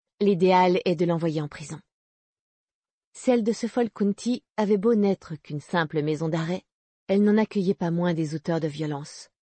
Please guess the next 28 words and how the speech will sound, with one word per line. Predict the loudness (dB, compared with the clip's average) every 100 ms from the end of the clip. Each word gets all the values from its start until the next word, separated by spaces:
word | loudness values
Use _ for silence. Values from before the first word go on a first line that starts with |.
| _ _ _ _ -4
Le | 0
meurtrier | 0 -2 -4 -2 -2
qui | -2 -4
venait | -2 -2
de | -2
passer | -2 -4 -2 -2
vingt | 0 -2 0
ans | -2 0
dans | -2
la | -4
prison | -6 -4 -2
de | -2 -2
haute | -4
sécurité | -4 -8 -4 -6 -4
de | -2
l'État | -2 -4 -6 -6 _ _ _ _ _
pouvait | 0 0
finir | 0 -2 -2 -2
de | -6
purger | -4 -4 -4 -4
sa | -6
peine | -4 -2 -2
dans | -2
la | -2
maison | -2 -4 -4
d'arrêt | -2 -4
du | -8
comté | -8 -8 -6 -8